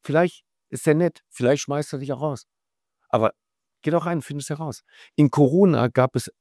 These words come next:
einen ganz großen Fehler, den alle Vertriebler gemacht haben.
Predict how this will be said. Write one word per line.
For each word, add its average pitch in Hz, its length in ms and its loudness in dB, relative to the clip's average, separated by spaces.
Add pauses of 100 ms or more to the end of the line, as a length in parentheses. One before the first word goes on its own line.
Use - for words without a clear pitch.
einen 143 340 0
ganz 127 280 2
großen 117 340 -6
Fehler, 95 280 -6
den 98 180 -4
alle 120 180 -4
Vertriebler - 500 -12
gemacht 80 320 -14
haben. 110 200 -8